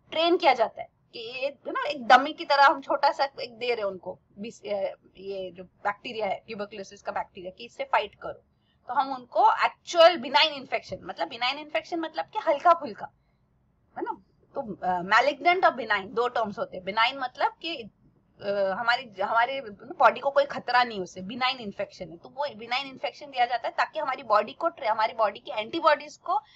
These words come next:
training मिले ऐसे bacteria से fight करने के लिए, ताकि जब आ-, आगे चल के जब पूरा virus actual हमें attack करे टीबी का, तो हमारी body उससे फाइट कर सके। So that is the B C G vaccine। हर एक वैक्सीन ऐसे ही होता है, even कोरोना वैक्सीन, जो भी आप बोलो,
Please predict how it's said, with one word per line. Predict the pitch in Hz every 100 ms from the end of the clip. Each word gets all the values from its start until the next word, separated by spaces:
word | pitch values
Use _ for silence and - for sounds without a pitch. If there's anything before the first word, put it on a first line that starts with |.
| - _
training | 294 - 359 339
मिले | 320 311
ऐसे | 381 - - 240 277
bacteria | 240 - 247 240
से | 285
fight | 277 208 233
करने | - 220 226
के | 247
लिए, | 233 294 - _ _ -
ताकि | 247 311
जब | 330 302 294
आ-, | - - -
आगे | 202 233 370
चल | 339 294
के | - 202 175
जब | 269
पूरा | - _ - 302 339
virus | 294 220 226 302 -
actual | - - 349
हमें | 349 311
attack | 254 - 277 -
करे | 269
टीबी | 277 233 220
का, | 226
तो | 320 302
हमारी | 247 240
body | 202 185 208
उससे | 269 -
फाइट | - 539 - -
कर | - -
सके। | - - _ _ _ _ _ -
So | - 202
that | 226 269
is | 285
the | 285
B | 233
C | 196 -
G | 180
vaccine। | 190 - - - - _ _ _ _ - _ _ _ _ _ _ _ _
हर | 339 453
एक | 381
वैक्सीन | 339 330 339 311
ऐसे | 226 240
ही |
होता | 226 196 190
है, | 202
even | 220 247
कोरोना | - 254 226 240
वैक्सीन, | 233 220 214 240
जो | 233 277
भी | 302
आप | 277
बोलो, | 226 214 277